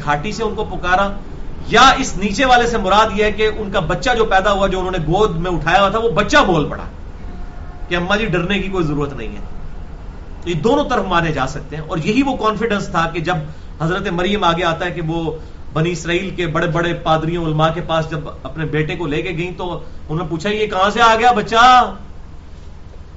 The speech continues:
تیرے تو پورے خاندان میں کوئی بدکار نہیں تھا، یہ تو بچہ کہاں سے اٹھا کے لے آئی ہے مریم، اے ہارون کی بہن؟"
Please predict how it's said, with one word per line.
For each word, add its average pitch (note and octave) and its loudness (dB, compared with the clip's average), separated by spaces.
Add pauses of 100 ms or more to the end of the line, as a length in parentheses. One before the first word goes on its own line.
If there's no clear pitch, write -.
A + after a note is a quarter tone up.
(400)
تیرے F#3+ 0
تو - -2
پورے A#3 0
خاندان G#3 6
میں C4 2
کوئی B3+ -2
بدکار G#3 4
نہیں A#3 0
تھا، B3+ -2
یہ A#3 -2
تو - -6
بچہ G#3 2
کہاں C4 4
سے A#3 2
اٹھا A#3 4
کے G3+ -2
لے F#3 0
آئی F3 2
ہے F3 0
مریم، E3 2 (920)
اے F#3 4
ہارون F#3+ 4
کی A3 -4
بہن؟" F3 2